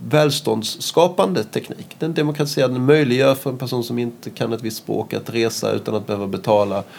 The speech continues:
en dyr guide, till exempel i ett nytt land. Eh, för att bara ta det där exemplet. Andra tillämpningar av augmented reality som jag ser är ju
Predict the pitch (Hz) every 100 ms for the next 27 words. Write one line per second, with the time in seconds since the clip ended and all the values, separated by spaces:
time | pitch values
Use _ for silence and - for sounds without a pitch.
0 | - - - 98 98 101 95 92 95 -
1 | 98 - 95 92 98 - 90 - - -
2 | - - - - - - 95 104 - 123
3 | - 113 107 107 107 110 101 101 98 -
4 | 104 95 - - - - 127 123 120 139
5 | 131 123 113 117 120 117 107 113 107 110
6 | 104 110 107 - 104 104 - 101 98 95
7 | 98 98